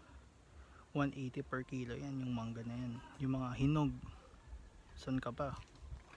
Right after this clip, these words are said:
Kung nabenta lang yun sa bahay nyo, mangga per sale, madami na kayong kita. Eh, bebenta yun ng ninety per kilo, sixty pesos,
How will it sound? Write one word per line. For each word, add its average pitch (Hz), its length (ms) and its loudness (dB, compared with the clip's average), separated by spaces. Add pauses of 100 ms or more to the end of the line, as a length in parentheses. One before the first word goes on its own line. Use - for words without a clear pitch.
(880)
Kung 151 80 2
nabenta 143 400 4
lang 139 320 6
yun 143 80 2
sa 131 320 4
bahay 131 480 2
nyo, 147 240 -2 (160)
mangga 127 320 2
per 127 320 -4
sale, 139 400 -8 (800)
madami 143 400 2
na 143 80 2
kayong 147 240 2
kita. 135 400 0 (560)
Eh, 151 240 4
bebenta 135 400 2
yun 139 240 4
ng 131 320 2 (720)
ninety 135 320 4
per 139 160 2
kilo, 123 320 -4
sixty - 400 -4
pesos, - 480 -2